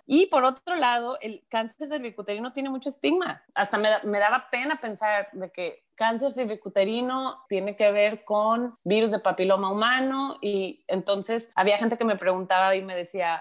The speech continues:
amigas que me decían, "No, pero bueno, eso lo pudiste haber tenido desde hace mucho. No significa que promiscuidad y temas de ese tipo".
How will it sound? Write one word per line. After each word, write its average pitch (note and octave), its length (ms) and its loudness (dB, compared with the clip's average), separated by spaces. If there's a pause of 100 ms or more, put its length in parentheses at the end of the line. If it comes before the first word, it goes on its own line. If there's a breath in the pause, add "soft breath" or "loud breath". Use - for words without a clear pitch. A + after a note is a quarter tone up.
amigas F3+ 340 -8
que F#3+ 80 -12
me F#3 100 -6
decían, F3+ 180 -4
"No, G#3 160 2
pero F#3+ 160 0
bueno, G#3+ 220 -2
eso G#3 160 -6
lo E4 80 -2
pudiste D#4 260 0
haber B3+ 160 0
tenido A3+ 200 -4
desde G#3+ 120 0
hace G3+ 220 -8
mucho. A#3 220 -6
No C#3 100 -8
significa C4+ 560 2
que - 360 0
promiscuidad G#3+ 760 2
y A#3 80 -2
temas A3 300 -4
de G#3+ 80 -10
ese G#3 140 -12
tipo". D#4 380 -6